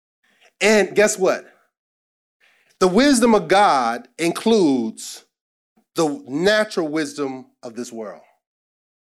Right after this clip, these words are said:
So it includes the wisdom that is from above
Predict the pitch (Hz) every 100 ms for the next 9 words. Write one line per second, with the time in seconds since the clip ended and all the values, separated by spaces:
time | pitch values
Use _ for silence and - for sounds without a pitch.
0 | _ _ _ _ _ _ _ - 214 208
1 | 220 208 247 233 220 - _ _ 175 143
2 | 160 220 226 254 233 233 247 - 240 254
3 | 220 151 120 127 - _